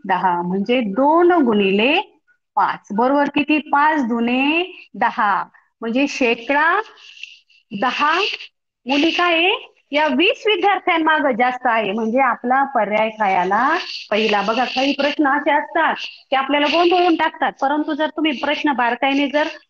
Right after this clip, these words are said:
वाचला, तर तिथं लगेच तुमचा ते शंका लगेच निरसन होणार आहे. म्हणजे पर्याय आपला आलेला आहे शेकडा दहा मुली काय आहे? वीस विद्यार्थ्यांमागे जास्त आहे.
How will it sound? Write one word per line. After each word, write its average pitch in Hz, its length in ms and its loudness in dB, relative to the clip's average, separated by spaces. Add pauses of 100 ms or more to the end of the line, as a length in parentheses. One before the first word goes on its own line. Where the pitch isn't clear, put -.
(200)
वाचला, 262 500 0 (120)
तर 302 140 -2
तिथं 302 320 -4
लगेच 320 280 -2
तुमचा 320 340 0
ते 302 200 -2 (560)
शंका 285 340 2
लगेच 311 320 2
निरसन 285 460 2
होणार 254 560 2
आहे. 214 320 0 (720)
म्हणजे 208 220 0
पर्याय 240 280 0
आपला 208 280 0
आलेला 190 340 0
आहे 214 440 0 (400)
शेकडा 220 460 0 (200)
दहा 226 440 -2 (340)
मुली 220 220 -2
काय 269 260 0
आहे? 339 100 2 (440)
वीस 262 260 0
विद्यार्थ्यांमागे 208 920 0 (580)
जास्त 185 380 -4
आहे. 208 840 -2